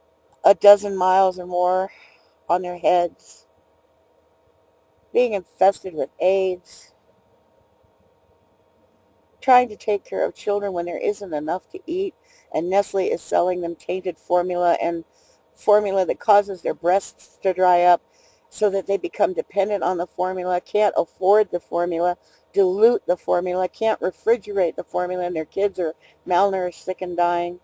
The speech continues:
So this is another reason I'm a feminist. It's about the children. Look, for whatever reason, let's be honest. The majority of people on the planet who nurture and raise children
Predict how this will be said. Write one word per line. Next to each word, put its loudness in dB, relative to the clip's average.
So 4
this 4
is -4
another 2
reason -4
I'm -4
a -16
feminist. -8
It's -2
about 6
the -10
children. -4
Look, -4
for 2
whatever 6
reason, -4
let's -4
be -14
honest. -8
The 2
majority 2
of -6
people -2
on 2
the -4
planet -4
who -6
nurture -8
and -6
raise -6
children -4